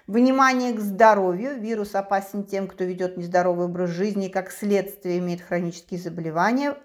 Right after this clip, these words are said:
отсюда идет развитие тренда здоровая еда, спорт, активный отдых. Изменение понятия приватности, личное пространство.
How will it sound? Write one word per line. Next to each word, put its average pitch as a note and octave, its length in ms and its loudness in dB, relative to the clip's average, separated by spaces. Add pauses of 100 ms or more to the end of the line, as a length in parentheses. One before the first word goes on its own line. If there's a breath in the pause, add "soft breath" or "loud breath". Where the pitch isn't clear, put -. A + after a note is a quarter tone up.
отсюда G3+ 720 -2
идет F#3 260 -2
развитие F3+ 480 -2
тренда F3 420 -2
здоровая E3+ 400 0
еда, F#3+ 340 4
спорт, A3 460 -6
активный E3 460 -10
отдых. F#3 420 -6 (800 loud breath)
Изменение D4+ 720 2
понятия C4+ 640 -2
приватности, C4 920 2
личное A#3+ 460 -6
пространство. G#3+ 1000 -2